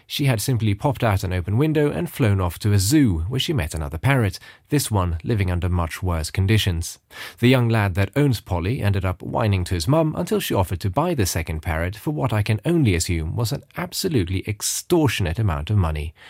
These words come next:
and they lived happily ever after. Absolute drivel. I'd give it one out of five slices of Marmite covered toast or five full bowls of soggy oats.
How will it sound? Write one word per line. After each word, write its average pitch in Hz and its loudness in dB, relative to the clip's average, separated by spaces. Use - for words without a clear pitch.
and 101 2
they 85 2
lived 80 -2
happily 85 0
ever 82 0
after. 73 -4
Absolute 127 2
drivel. 76 2
I'd 95 0
give 104 4
it 98 -2
one 110 2
out 110 4
of 98 -2
five 120 2
slices 123 0
of 92 -2
Marmite 104 2
covered 101 0
toast 147 0
or 104 0
five 151 2
full 135 2
bowls 95 0
of 85 -6
soggy 85 0
oats. 69 -8